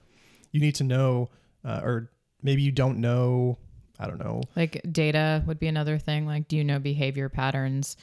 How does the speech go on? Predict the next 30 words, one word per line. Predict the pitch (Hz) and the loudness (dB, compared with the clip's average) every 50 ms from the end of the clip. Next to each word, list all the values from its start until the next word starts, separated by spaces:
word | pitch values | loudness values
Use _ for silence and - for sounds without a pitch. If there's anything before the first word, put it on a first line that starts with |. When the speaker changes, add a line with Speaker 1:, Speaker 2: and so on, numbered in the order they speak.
| - - - - - - _ _ - | -20 -20 -20 -20 -20 -20 _ _ 0
Speaker 2:
Um, | 151 151 147 143 | 0 2 2 2
do | 143 147 | 2 2
you | 147 147 | 2 2
know | 143 139 139 135 | 2 2 0 0
the | 139 135 | -2 -2
competitive | - 147 139 - 135 131 135 135 139 135 135 - | -2 -4 -4 -2 -2 0 0 0 0 -2 -4 -6
space? | - - 143 135 131 131 143 127 - - - - - - - - _ _ _ _ _ _ _ _ _ - | -6 -2 -2 0 0 0 -2 -4 -4 -8 -12 -14 -16 -20 -20 -20 _ _ _ _ _ _ _ _ _ -2
Uh, | 143 139 139 139 139 135 139 139 139 131 - - - _ _ _ - - | 0 0 2 2 2 2 0 0 0 -2 -4 -8 -18 _ _ _ -6 -4
Speaker 1:
Has | 131 120 | -2 -2
this | 123 113 | -2 -2
been | - 110 107 | -4 -4 -4
tried | - - 117 110 107 104 | 0 0 2 2 2 0
before? | 110 107 - 123 117 113 110 110 107 | -2 -2 -2 0 0 0 2 2 2
Speaker 2:
has | 107 - 156 151 147 | 2 2 2 2 2
it, | 156 170 - | 0 0 2
yeah, | 196 160 151 151 160 160 156 | 2 4 4 4 4 4 4
that's | 151 156 151 - | 2 0 2 2
another | 190 175 160 156 165 | 2 2 4 4 4
one | 165 156 | 2 2
that | 143 143 - | 0 -2 -2
comes | - 147 143 139 - | 0 0 0 0 -2
up | 139 135 | -2 -2
a | 143 | -2
lot. | 139 139 135 135 135 - - | -2 0 0 0 0 0 -2
Like, | 143 139 135 - - _ - _ _ _ - - _ - | -2 -2 -2 -4 -10 _ -20 _ _ _ -20 -12 _ 0
one | 156 156 160 156 | 2 2 4 4
thing, | 165 160 156 156 151 147 - - | 4 2 2 2 0 0 -2 -2
uh, | 147 139 135 139 | 0 0 0 0
especially | 139 - - 147 143 - - 151 147 151 | -2 -2 -2 -2 -2 -2 -2 -2 -2 0
in | 156 143 139 139 139 139 139 | 0 -2 0 0 -2 -2 -4